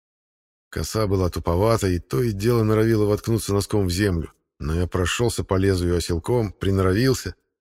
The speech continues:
и дело постепенно пошло на лад. Вот и хорошо.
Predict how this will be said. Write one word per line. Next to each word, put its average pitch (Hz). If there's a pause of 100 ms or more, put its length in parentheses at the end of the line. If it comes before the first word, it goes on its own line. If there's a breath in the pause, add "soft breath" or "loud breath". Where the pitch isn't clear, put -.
(160)
и 120
дело 104
постепенно 92
пошло 85
на 80
лад. 80 (800)
Вот 110
и 92
хорошо. 76